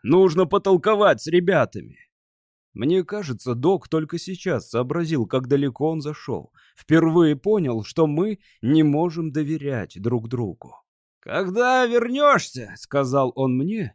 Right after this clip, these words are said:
«мы все обмозгуем. Мне нужны гарантии». «Конечно, док», сказал я. «Я не шучу, капитан. Я говорю совершенно серьезно. Я дурака не валяю».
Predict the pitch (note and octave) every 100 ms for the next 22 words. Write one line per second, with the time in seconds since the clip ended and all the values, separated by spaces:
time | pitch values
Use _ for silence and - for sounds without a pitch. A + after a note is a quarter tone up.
0 | _ G#2 D#3 A#3 F#3+ F3 F#3+ G3+ D#3+ E3
1 | D#3+ A2+ A#2+ C3+ B2 G#2 E2+ - C#3+ F3+
2 | G3+ G#3 G3+ G3 D3+ E3+ F3+ D#3 E3+ E3
3 | E3+ D3+ G2+ - F2 - _ _ _ A2+
4 | F#3+ B3 A#3+ C#3+ E3 D3+ G#3 C#3+ F#2+ -
5 | C3+ B2+ D#3 D#3 A#2 - - _ _ _
6 | - A2+ D3 G#3+ A#3+ A#3+ A#3+ F3+ A#3+ F#3+
7 | A#3+ C4 G3 C3+ D3 F#3+ F#3 G#3+ A2 F2+
8 | B2 E3 F3 F#3+ F#3+ G3 G3+ E3+ F3+ F#3+
9 | F#3 F#3+ G3 D#3 D#3+ F#3 G#3+ A3 F#3 A3
10 | A3 G#3+ D3 F#2+ F2+ F#2 D3+ D3+ D#3+ D3+
11 | D#3+ E3+ C#3+ D#3 E3 F3 F3+ F3 F3+ F#3+
12 | G#3 E3 A2+ -